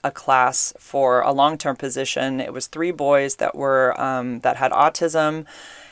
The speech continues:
And, you know, I used to say that we're autistic, but I was told that that's not appropriate to say that. I mean, who knows? I always feel like I'm learning new things all the time. But anyways, I'm supposed to say that they have autism. So, um, they were kinders, and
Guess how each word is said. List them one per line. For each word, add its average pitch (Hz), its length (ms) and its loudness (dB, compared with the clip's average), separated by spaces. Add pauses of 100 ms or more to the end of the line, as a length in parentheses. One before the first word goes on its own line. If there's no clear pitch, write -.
(120)
And, 147 520 2 (180)
you 175 100 -2
know, 180 140 6
I 156 120 6
used 160 260 -2
to 196 60 -4
say - 180 0
that 143 160 2
we're 143 140 2
autistic, 147 720 0
but 139 100 2
I 139 60 4
was 131 180 0
told 147 240 -4
that 139 160 -4
that's - 380 0 (180)
not 139 360 0
appropriate 123 580 -4
to 139 60 -12
say 127 240 -2
that. 117 340 -2
I 135 100 -4
mean, 131 360 -8 (320)
who 202 100 -14
knows? 139 320 -6
I 131 160 0
always 156 240 -2
feel 147 160 -6
like 135 160 -6
I'm 123 220 -4
learning 147 280 -4
new 127 120 -6
things 139 260 -8
all 117 80 0
the 123 60 0
time. 123 260 -8
But 127 160 -8 (300)
anyways, 143 400 0
I'm - 100 -4
supposed - 300 -6
to 156 80 -4
say 139 180 0
that 131 140 -2
they 123 120 0
have 131 200 0
autism. 117 680 -4
So, 127 300 0 (440)
um, 147 220 2
they 160 140 6
were 151 160 0
kinders, 214 720 -2 (160)
and 139 500 0